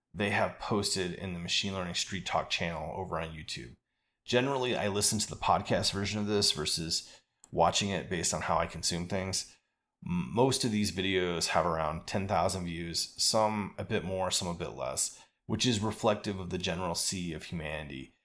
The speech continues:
that consumes machine learning contact, content. Feel free to go check out Machine Learning Street Talk on YouTube.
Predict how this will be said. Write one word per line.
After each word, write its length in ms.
that 120
consumes 920
machine 320
learning 220
contact, 640
content. 460
Feel 120
free 200
to 80
go 160
check 260
out 260
Machine 320
Learning 200
Street 260
Talk 300
on 140
YouTube. 440